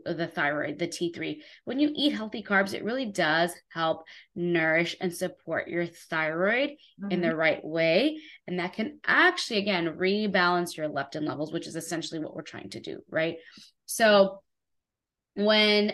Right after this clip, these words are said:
Speaker 1: um, when you are, I guess, I guess essentially one of the things that I really encourage people to kind of un-,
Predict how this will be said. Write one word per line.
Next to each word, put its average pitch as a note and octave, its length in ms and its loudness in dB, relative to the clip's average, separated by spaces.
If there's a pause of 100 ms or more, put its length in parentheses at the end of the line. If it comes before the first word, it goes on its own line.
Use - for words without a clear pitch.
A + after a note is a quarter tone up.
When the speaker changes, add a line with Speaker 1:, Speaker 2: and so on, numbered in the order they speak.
Speaker 1:
um, F#3+ 440 2
when G3+ 260 0
you B3 320 -4
are, G3+ 420 2 (2750)
I G#3 40 0
guess, B3+ 240 0
I - 100 -2
guess D4+ 200 2
essentially C#4 400 -2
one A3 140 2
of G#3+ 80 2
the G3+ 80 2
things G3+ 240 2
that F3+ 100 6
I F3 60 4
really F3+ 380 2
encourage E3+ 500 -4
people E3+ 300 -6
to F3 120 -8
kind E3+ 220 -6
of D#3 80 -2
un-, D#3+ 180 -2